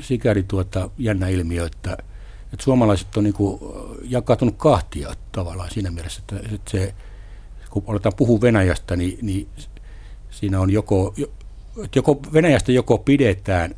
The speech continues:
tai ei pidetä. Että semmoista niinku sanotaan neutraalia välimuotoa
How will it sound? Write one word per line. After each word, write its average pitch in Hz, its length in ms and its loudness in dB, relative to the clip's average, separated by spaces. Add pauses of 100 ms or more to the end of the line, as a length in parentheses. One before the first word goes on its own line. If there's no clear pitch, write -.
(160)
tai 95 280 0
ei 90 260 2
pidetä. - 400 -8 (340)
Että - 120 -10
semmoista 113 280 2
niinku 117 300 0
sanotaan 110 340 2
neutraalia 98 640 4
välimuotoa 80 800 -2